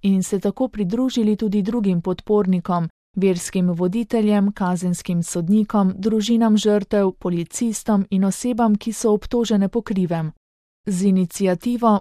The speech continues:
Pravičnost, ki deluje, želijo kalifornijski škofje doseči prepoved izvajanja smrtne kazni v državi ter jo nadomestiti s kaznijo dosmrtnega zapora brez možnosti pogojne izpustitve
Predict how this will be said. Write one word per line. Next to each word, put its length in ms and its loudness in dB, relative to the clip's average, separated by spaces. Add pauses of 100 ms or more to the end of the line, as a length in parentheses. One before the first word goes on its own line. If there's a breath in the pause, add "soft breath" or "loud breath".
(120)
Pravičnost, 800 -2
ki 140 -4
deluje, 540 0 (100)
želijo 460 2
kalifornijski 920 2
škofje 480 -2
doseči 520 -2
prepoved 640 0
izvajanja 600 0
smrtne 460 -2
kazni 420 0
v 60 0
državi 680 0 (120)
ter 200 0
jo 100 4
nadomestiti 840 0
s 100 -8
kaznijo 540 0
dosmrtnega 680 0
zapora 580 0
brez 380 -2
možnosti 600 0
pogojne 520 0
izpustitve 880 -4